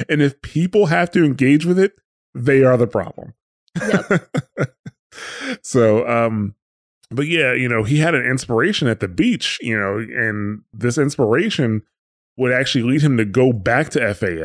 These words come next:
Speaker 1: S, get the Vantage spikes, and then do his tour. So that's why we're here. That's how we have all of these Vantage points,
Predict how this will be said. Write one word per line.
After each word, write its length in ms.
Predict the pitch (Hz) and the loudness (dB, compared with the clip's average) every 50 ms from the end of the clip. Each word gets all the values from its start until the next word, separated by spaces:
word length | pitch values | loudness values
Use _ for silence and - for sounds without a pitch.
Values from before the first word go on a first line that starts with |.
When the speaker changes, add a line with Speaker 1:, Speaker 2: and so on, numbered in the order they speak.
| 80 | -6
Speaker 1:
S, 240 | 82 90 - - - _ _ _ _ _ _ _ _ - - | -6 -8 -10 -12 -16 _ _ _ _ _ _ _ _ -10 -6
get 200 | - 143 147 - | -4 -4 -2 -2
the 80 | 127 | -4
Vantage 500 | 110 95 95 117 117 123 120 - 131 107 - | -4 -2 -2 0 0 0 2 0 0 0 -2
spikes, 520 | - - - 156 160 147 127 113 113 - | -6 -8 -6 -4 -2 0 -2 -2 -4 -6
and 160 | - 147 123 120 | -4 -2 -2 0
then 160 | 117 120 117 | 0 -2 -2
do 260 | 101 - 104 95 92 104 | -2 -4 -4 -4 -2 -2
his 200 | 113 127 127 - | -2 -2 -2 -2
tour. 300 | - - 226 220 165 120 | -2 0 2 2 2 2
So 100 | - 101 | 0 -2
that's 260 | 98 104 113 - 120 | -2 -2 -2 -2 -4
why 240 | 110 101 101 98 98 | -2 -2 0 0 0
we're 200 | 98 95 98 107 | 0 -2 -2 -2
here. 260 | 107 160 151 113 98 | -2 0 0 0 0
That's 220 | 95 95 107 - | 0 -2 -4 -4
how 200 | - 120 107 101 | -4 -2 -2 -2
we 160 | 95 110 104 | -2 -2 -2
have 380 | 101 104 110 110 107 107 104 104 | -2 -2 -2 -2 -2 -2 -2 -2
all 340 | - - 113 104 101 98 98 | -2 0 2 2 2 2 0
of 80 | 92 | -2
these 480 | 95 104 95 95 95 92 90 87 85 87 | -2 -2 -2 -2 -4 -4 -4 -6 -6 -8
Vantage 540 | 85 82 87 117 160 180 170 170 120 - - | -8 -4 -2 0 0 0 0 0 -2 -2 -4
points, 320 | - 95 90 85 85 - | -6 -6 -6 -8 -10 -12